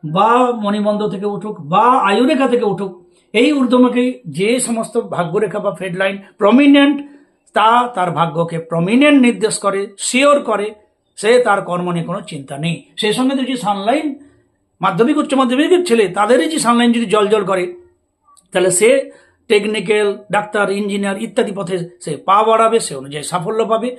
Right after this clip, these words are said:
এবং সে অনুযায়ী কর্ম করবে, তার যশ প্রতিষ্ঠা সম্মান অর্থ সব লাভ হবে। এই রেখাগুলো যত বেশি থাকবে দুটো হাতে, তত বেশি তার আর্থিক উন্নতি, তার কর্মগত দিক থেকে স্যাটিসফ্যাকশন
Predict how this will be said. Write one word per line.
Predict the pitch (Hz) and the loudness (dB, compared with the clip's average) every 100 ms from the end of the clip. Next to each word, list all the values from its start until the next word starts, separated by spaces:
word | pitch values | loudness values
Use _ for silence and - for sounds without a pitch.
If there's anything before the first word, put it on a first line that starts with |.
| - - | -10 -2
এবং | 262 302 | 0 2
সে | 220 | 0
অনুযায়ী | 202 185 185 | 0 0 -4
কর্ম | 175 160 165 | -4 -2 -2
করবে, | 165 165 185 - _ 160 | -2 -4 -6 -8 _ -4
তার | 190 185 | -2 0
যশ | 180 180 | 0 -2
প্রতিষ্ঠা | - - - 151 | -8 -14 -12 -12
সম্মান | 139 139 143 151 | -12 -10 -10 -8
অর্থ | 165 180 254 285 - | -8 -4 -4 -6 -12
সব | - 147 | -10 -10
লাভ | 139 143 135 135 | -8 -4 -4 -6
হবে। | 143 139 131 _ _ _ - | -10 -10 -16 _ _ _ 0
এই | 220 269 | 2 4
রেখাগুলো | 233 170 196 185 214 247 - _ - | 0 -2 -6 -4 -6 -8 -12 _ -10
যত | 185 180 | -8 0
বেশি | 240 196 - | 0 0 -6
থাকবে | - 147 143 165 - _ - | -8 -10 -10 -10 -12 _ -10
দুটো | 151 165 185 | -6 -4 -4
হাতে, | - 139 185 220 _ | -6 -8 -10 -14 _
তত | 160 147 - 220 | -8 -8 -4 -2
বেশি | 220 170 - 170 254 - _ - | -2 -2 -6 -8 -12 -14 _ -8
তার | 143 175 - - | -2 -2 -2 -10
আর্থিক | 143 139 - 247 - _ _ _ _ _ - | -8 -8 -4 -6 -6 _ _ _ _ _ -8
উন্নতি, | 147 156 214 233 233 - _ | -4 -2 -2 -6 -10 -14 _
তার | - 151 | -8 -8
কর্মগত | 156 160 233 240 226 | -4 -2 -2 -2 -4
দিক | 180 180 - | -6 -8 -8
থেকে | 170 156 | -10 -10
স্যাটিসফ্যাকশন | - 131 196 - 226 220 226 226 | -10 -12 -12 -8 -8 -8 -12 -12